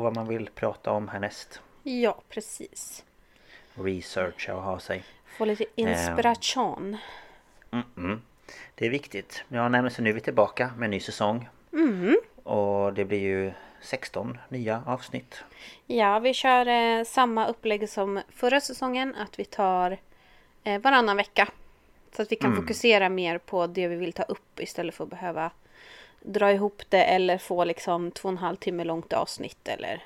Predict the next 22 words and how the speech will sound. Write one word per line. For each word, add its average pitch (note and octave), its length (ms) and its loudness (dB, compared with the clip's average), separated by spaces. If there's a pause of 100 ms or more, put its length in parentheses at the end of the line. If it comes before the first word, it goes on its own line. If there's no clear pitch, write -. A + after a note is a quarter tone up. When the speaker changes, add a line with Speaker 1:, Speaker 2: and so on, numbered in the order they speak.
Speaker 2:
ja. - 180 -6 (720)
Speaker 1:
Ja, F2+ 220 -6
men F2+ 140 -10
precis. - 540 -12 (320)
Vi B2+ 100 0
tyckte B2 240 -2
det G2+ 100 2
funkade F#2+ 400 -4
bra D2+ 300 -6
för - 100 -8
oss - 260 -10
och G2 180 -6
vi G2+ 40 -4
hoppas G2 260 -6
att F2 140 -10
ni F#2 120 -10
också F2+ 380 -10 (800)
tycker - 300 -2
att A#2+ 100 -8
det B2+ 140 -2
funkar B2+ 340 -2
bra. C3+ 300 0